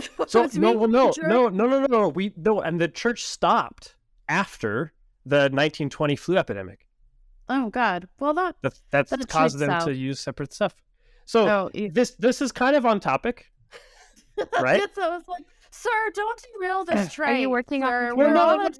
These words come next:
Speaker 3: You're
Speaker 2: track."
Speaker 3: you're funny.
Speaker 1: Because,
Speaker 2: We're
Speaker 1: because
Speaker 2: on
Speaker 1: we've been,
Speaker 2: track.
Speaker 1: because the church has been here before, right?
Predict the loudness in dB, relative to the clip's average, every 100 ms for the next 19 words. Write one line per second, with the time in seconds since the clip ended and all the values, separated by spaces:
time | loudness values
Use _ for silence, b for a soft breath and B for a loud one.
0 | _ -4 -2 -2 -6 -8 -6 -4 -4 -2
1 | 2 4 2 -2 2 2 2 -2 0 0
2 | 0 -4 -4 -2 0 -2 0 -2 -2 -4
3 | 0 0 0 -6 -6 -4 -4 -6 -10 _
4 | _ _ -4 2 2